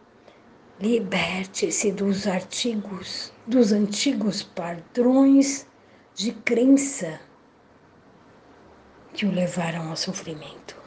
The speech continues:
Se ele aproveitar,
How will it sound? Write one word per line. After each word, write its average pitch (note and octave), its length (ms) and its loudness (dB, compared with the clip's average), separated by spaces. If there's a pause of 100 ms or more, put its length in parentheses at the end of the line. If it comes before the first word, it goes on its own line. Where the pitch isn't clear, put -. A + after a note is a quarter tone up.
(2500)
Se - 240 -2
ele F3 380 -2
aproveitar, F#3 880 -2